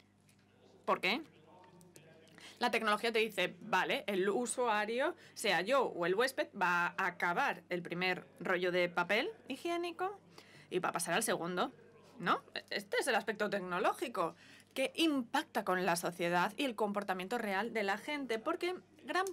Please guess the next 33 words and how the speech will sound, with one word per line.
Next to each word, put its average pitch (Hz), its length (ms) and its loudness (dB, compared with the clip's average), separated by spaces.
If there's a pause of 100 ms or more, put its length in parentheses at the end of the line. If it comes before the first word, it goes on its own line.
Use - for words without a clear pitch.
(160)
parte 302 320 0
de 208 100 2
los 285 200 -4
casos, 269 440 -2
eh, 190 120 0
la 196 160 2
conducta 233 560 2
es 226 100 -6
un 214 220 -4
desastre. 381 600 -2 (320)
Posiblemente 208 540 0
ya 269 100 4
lo 190 100 2
conozcan, 226 380 -2
porque 320 220 -2
la 370 140 4
gente 403 420 -4 (800)
se - 340 -4
comporta 359 480 0
de 359 80 0
manera 311 240 -4
irracional 330 540 -2
y 285 120 -2
similar. 208 760 2 (360)
Por 220 200 2
lo 202 80 4
general, 220 500 0 (280)
la 220 180 2
gente 330 540 -2
intenta 233 680 2 (1700)
usar 254 380 2
este 214 300 0
rollo 208 480 2